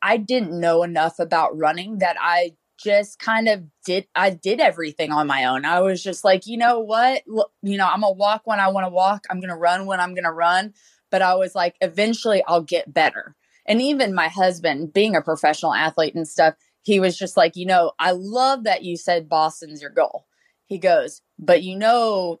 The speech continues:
it's gonna take a lot of hard work to get there." And I'm like, "Yeah, yeah, yeah, I can do it." But he was right. It did. It took a long time and it took a lot of hard work. And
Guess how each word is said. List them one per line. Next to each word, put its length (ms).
it's 180
gonna 200
take 240
a 40
lot 640
of 80
hard 300
work 280
to 100
get 300
there." 320
And 200
I'm 100
like, 220
"Yeah, 180
yeah, 240
yeah, 380
I 40
can 200
do 100
it." 220
But 140
he 80
was 160
right. 300
It 160
did. 160
It 120
took 200
a 40
long 460
time 320
and 80
it 80
took 200
a 40
lot 380
of 100
hard 220
work. 360
And 280